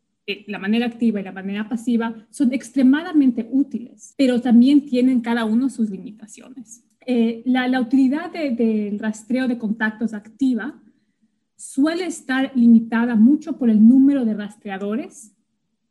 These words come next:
eh, la capacidad de ponerse en contacto con los contactos identificaci-, eh, identificados, em, y realmente las limitaciones y la voluntad de los contactos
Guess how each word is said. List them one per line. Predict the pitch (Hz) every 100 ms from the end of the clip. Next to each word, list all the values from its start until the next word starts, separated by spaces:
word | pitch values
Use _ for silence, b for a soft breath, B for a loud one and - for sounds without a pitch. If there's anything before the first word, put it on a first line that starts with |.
| _ -
eh, | 220 208 233
la | 233 233
capacidad | 240 240 226 233 240 262
de | 233
ponerse | 226 214 226 226 240
en | 233
contacto | 196 190 - 254 311 - 202 196 _ _ _ -
con | 214
los | 214 -
contactos | 214 220 220 220 240 220
identificaci-, | 196 196 202 208 202 196 202 -
eh, | 202 190 226
identificados, | 214 220 202 196 208 202 285 330 - _ _ _ _
em, | 240 220 214 214 -
y | 269
realmente | 285 277 311 320
las | 277 240
limitaciones | 233 226 226 220 214 - 240 277 269 208 233 - - _ _ _ _ _ _
y | 269 294
la | 254
voluntad | 226 202 208 233 233
de | 240
los | 226 220
contactos | 214 202 220 226 233 349 381 - -